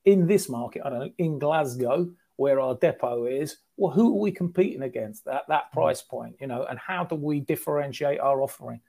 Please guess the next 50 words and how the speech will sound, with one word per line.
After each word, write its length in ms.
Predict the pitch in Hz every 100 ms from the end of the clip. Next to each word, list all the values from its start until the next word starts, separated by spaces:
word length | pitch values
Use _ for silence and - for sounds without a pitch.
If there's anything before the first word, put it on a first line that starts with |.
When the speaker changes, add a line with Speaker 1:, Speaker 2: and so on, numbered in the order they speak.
| _ _ _
Speaker 1:
So 140 | _ 160
one 160 | 190
of 40 | 185
the 60 |
things 300 | 160 170 147
you've 80 | 147
got 60 | 156
to 100 | 127
think 180 | 180 175
about 400 | 120 117 123 139
is 160 | 117
if 140 | 135 147
you're 100 | 127
competing 540 | 135 - 180 170 135
in 100 | 135
a 80 | 127
labor 320 | 151 165 131
short 320 | 120 147 131
market, 600 | 143 143 131 - 120 123
you've 140 | 139 131
got 80 | 143
to 100 | 123
have 80 |
a 20 | 117
good 160 | 131
offering, 400 | 156 - - 127
but 80 | 127
you've 100 | 175
also 160 | 214 151
got 100 | -
to 60 |
know 120 | 135
who 80 | 127
you're 160 | 127 120
competing 400 | 110 185 - 110
against, 400 | 110 120 131 -
so 180 | 131 127 _ _ _
how 100 | 139
you 120 | 139
can 160 | - 127
differentiate 640 | 131 135 165 180 135 131
yourselves 360 | - 127 113 113
and 120 | 123
make 200 | 131 127
it 120 | 123
more 180 | 131 127
appealing 480 | - 139 135 123 120
and 100 | 120
more 200 | 120 123
exciting. 460 | - 76 - -